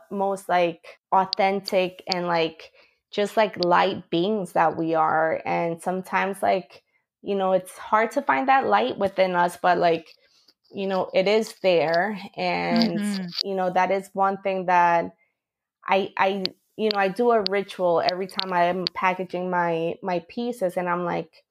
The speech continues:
Speaker 1: you know, "May the
Speaker 2: Hmm.
Speaker 1: light come out of, like, every single person that wears one of these pieces." And yeah, like, I, I feel like there's, there's so much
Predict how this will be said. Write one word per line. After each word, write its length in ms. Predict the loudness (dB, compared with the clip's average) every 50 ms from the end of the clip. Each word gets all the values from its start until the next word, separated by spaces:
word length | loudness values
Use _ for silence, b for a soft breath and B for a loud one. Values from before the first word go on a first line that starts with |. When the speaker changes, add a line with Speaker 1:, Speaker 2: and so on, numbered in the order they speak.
| _ _ _ _ _ _
Speaker 1:
you 80 | -6 -4
know, 100 | -2 0
"May 240 | 0 2 2 2 4
the 160 | 4 4 4
Speaker 2:
Hmm. 60 | 4
Speaker 1:
light 400 | 4 4 4 4 2 0 -2 -6
come 260 | -6 -4 -4 -2 0
out 440 | 0 0 0 0 0 0 -2 -4 -8 _ _ _ _
of, 220 | 0 0 0 2 2
like, 240 | 2 2 2 0 0 0
every 240 | 0 2 2 0 -2
single 320 | -2 -2 2 2 2 2
person 500 | 2 -2 -2 0 0 0 0 0 -2 0
that 320 | 0 2 2 2 0 0 -2 -4
wears 380 | 0 2 4 4 4 2 0 -2
one 100 | -4 -2
of 140 | -4 -4 -6 -12 -16 _ _ _ _ _ _ _ _ -10
these 320 | -6 -4 -4 -4 -4 -6
pieces." 600 | -8 -6 -4 -2 -2 -2 0 2 2 2 2 0 -4 -8
And 520 | -6 -4 -2 -2 -2 -2 -2 -4 -4 -6 -8 -12 b b b b b b b b b _ _
yeah, 460 | -2 0 2 2 2 2 2 2 2
like, 340 | 2 4 4 2 2 0 -4
I, 220 | -2 0 0 0 0 0 0
I 120 | 0 0
feel 220 | 0 0 0 2
like 280 | 2 2 2 0 -2 -2
there's, 480 | 0 2 2 2 0 -2 -6 -10 -20 _ _ _ _ _ _ _ _ _ _ _ _ _ _ -6
there's 360 | 0 2 2 2 2 0 0
so 120 | 0 0
much 460 | 2 2 2 0 0 -2 -8 -14 -16